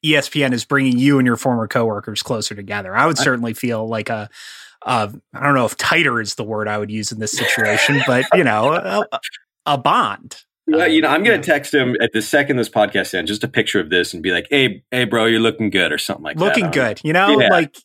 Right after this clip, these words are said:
Speaker 1: yeah, you know, all bodies are beautiful in their own way, but, you know, you can tell that Brandon is really taking care of himself. And,
Speaker 2: Yeah,
Speaker 1: and,
Speaker 2: it's,
Speaker 1: uh,
Speaker 2: uh,
Speaker 1: kudos
Speaker 2: cleaned
Speaker 1: to
Speaker 2: himself
Speaker 1: him.
Speaker 2: up. Cleans up nice.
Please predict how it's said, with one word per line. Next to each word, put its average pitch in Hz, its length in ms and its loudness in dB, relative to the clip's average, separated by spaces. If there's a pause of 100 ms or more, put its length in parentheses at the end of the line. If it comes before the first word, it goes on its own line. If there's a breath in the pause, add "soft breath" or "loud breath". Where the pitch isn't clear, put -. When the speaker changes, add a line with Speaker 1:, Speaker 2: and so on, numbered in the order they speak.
(120)
Speaker 1:
yeah, 139 500 -2
you - 300 -4
know, 160 400 -2
all 190 180 4
bodies 160 400 2
are 135 80 -2
beautiful 117 600 -4
in 117 160 -4
their 113 180 0
own 110 180 -2
way, 107 240 -2
but, 107 400 -6
you 117 100 -4
know, 110 260 -6
you 120 340 -6
can 127 100 -4
tell 123 300 0
that 110 240 -4 (180)
Brandon 135 380 2
is 107 160 -6
really 113 180 -4
taking 110 300 -6
care 101 200 -8
of 101 80 -14
himself. - 460 -10
And, 110 220 -10
Speaker 2:
Yeah, 120 380 2
Speaker 1:
and, 123 160 4
Speaker 2:
it's, 123 60 0
Speaker 1:
uh, 123 40 4
Speaker 2:
uh, 110 180 6
Speaker 1:
kudos 92 160 2 (320)
Speaker 2:
cleaned 196 160 2
Speaker 1:
to 175 120 8
Speaker 2:
himself 123 300 4
Speaker 1:
him. 98 80 2
Speaker 2:
up. - 80 -2 (120)
Cleans 120 160 -4
up - 100 -2
nice. 71 300 -4